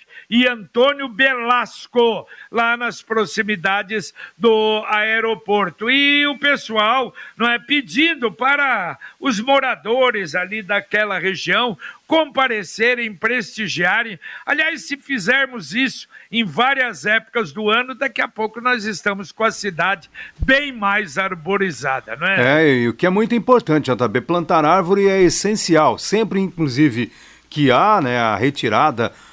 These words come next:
Speaker 2: Como a gente diz, a erradicação de uma árvore, é preciso fazer o plantio adequado. E quanto mais iniciativas assim, a cidade agradece e a saúde da população também agradece.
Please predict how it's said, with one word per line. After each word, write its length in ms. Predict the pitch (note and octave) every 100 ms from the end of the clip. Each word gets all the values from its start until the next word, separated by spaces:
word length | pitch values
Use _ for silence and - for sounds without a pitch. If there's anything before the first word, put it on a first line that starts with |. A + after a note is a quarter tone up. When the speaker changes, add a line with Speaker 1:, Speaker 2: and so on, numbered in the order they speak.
| - -
Speaker 2:
Como 180 | B2+
a 40 | C3+
gente 260 | B2+ B2
diz, 260 | G#2 C3+ B2+
a 140 | B2
erradicação 840 | D3+ C#3+ D#3 - C#3+ - - D#3 E3+
de 80 | A#2+
uma 120 | G#2+
árvore, 460 | G#2 E3 A2 A2+ - - -
é 80 | C#3
preciso 440 | C3+ D3+ - D3
fazer 340 | D3+ F3 C3+ D3+
o 40 |
plantio 360 | D3+ D#3+ B2+ D#3+
adequado. 580 | D3+ C3 D3 C#3+ D3 - - -
E 100 | D#3+
quanto 340 | D3+ F3+ F#3+ G3+
mais 300 | E3+ F#3 D#3+
iniciativas 640 | F3+ - E3 - D3 D3+
assim, 380 | C#3 - D3+ D3 - - -
a 100 | D3+
cidade 800 | - E3 B2+ C#3+ C#3+ B2+ D#3+
agradece 680 | D#3+ C3+ C#3+ A2+ C3+ F3 - - - -
e 60 |
a 60 | G3+
saúde 520 | - G#3 F#3 A#3+ F3
da 100 | F3+
população 540 | F3+ F3 E3+ C#3+ D3+ C#3
também 260 | C#3+ B2+
agradece. 580 | C#3 B2 C3+ G2+ G2 -